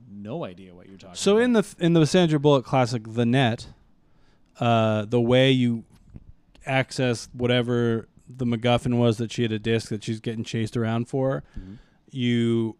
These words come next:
Speaker 2: the, it's a fake website for a band that I'm pretty sure was called Mozart's Ghost.
Speaker 1: Solid name.
Speaker 2: And there was, like, a pi symbol in the corner, and if you clicked on it while you were holding down a specific combination of keys, then you would download the thing. And, but then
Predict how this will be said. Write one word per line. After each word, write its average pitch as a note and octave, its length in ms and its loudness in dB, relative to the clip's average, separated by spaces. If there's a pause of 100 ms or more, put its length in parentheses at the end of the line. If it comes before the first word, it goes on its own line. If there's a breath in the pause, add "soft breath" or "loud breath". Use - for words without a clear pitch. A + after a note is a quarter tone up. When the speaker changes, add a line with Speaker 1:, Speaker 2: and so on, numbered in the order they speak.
(100)
Speaker 2:
the, B2+ 180 -6 (380)
it's C3+ 200 -8
a A#2+ 60 -4
fake D3+ 300 0
website D3 400 0
for B2+ 220 -2
a A#2 60 -2
band B2 300 -2
that A#2 80 -2
I'm A2+ 120 -4
pretty D3 180 -2
sure F3 160 -2
was E3 100 -6
called F3+ 200 0
Mozart's D#3 420 -2
Ghost. A2 460 -6
Speaker 1:
Solid C#3+ 420 -4
name. G2 340 -10 (220)
Speaker 2:
And B2+ 120 -4
there C3 60 0
was, B2 100 0
like, B2+ 120 -2
a A#2+ 80 0
pi D#3 320 2
symbol D#3+ 360 -4
in D#3 60 -2
the E3 80 -4
corner, G2+ 560 -8 (280 soft breath)
and B2+ 140 -6
if B2 140 -4
you A#2+ 140 -6
clicked D#3+ 340 -4
on C#3 180 0
it C3+ 200 -6
while B2 240 0
you A#2+ 80 0
were A2+ 80 -4
holding C3 460 -4
down A2 580 -4 (1000)
a - 80 -8
specific A#2+ 520 -6
combination A#2 580 -4
of G#2 140 -10
keys, A2 600 -6 (260)
then A2+ 160 -4
you A2 160 -2
would G#2 140 -6
download G#2+ 460 -6
the G2 80 -12
thing. A#2 300 -6
And, G#2 200 -8
but A2 160 -8
then B2+ 420 -2